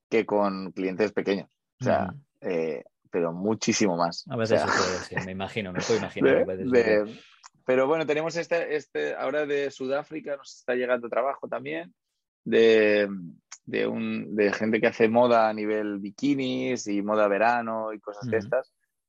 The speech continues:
Speaker 1: porque también hay como un feeling en analógico, carrete,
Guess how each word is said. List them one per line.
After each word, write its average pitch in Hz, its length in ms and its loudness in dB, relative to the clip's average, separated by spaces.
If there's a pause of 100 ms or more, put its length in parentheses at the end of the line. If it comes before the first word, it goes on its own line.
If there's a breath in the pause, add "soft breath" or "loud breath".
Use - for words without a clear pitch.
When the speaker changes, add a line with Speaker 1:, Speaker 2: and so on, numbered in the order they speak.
Speaker 1:
porque 98 300 -2
también 98 680 -2
hay 101 140 0
como 110 180 2
un 107 120 2
feeling 117 600 4 (520)
en 101 160 -4
analógico, 117 1080 0 (240)
carrete, 110 720 0